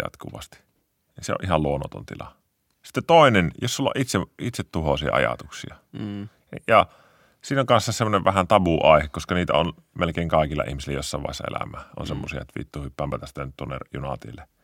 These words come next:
Speaker 1: Ja, ja jos niitä on, niinku, vaan tyyli, että nyt sulla oli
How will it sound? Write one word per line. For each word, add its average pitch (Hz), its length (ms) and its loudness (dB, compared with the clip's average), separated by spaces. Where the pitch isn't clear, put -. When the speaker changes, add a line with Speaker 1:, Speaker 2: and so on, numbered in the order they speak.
Speaker 1:
Ja, 69 120 -4
ja 67 200 -4
jos 110 320 -2
niitä 117 220 0
on, 117 140 0
niinku, 117 260 -4
vaan 110 360 4
tyyli, 95 360 4
että 85 140 -4
nyt 95 120 -2
sulla 87 240 0
oli 73 280 2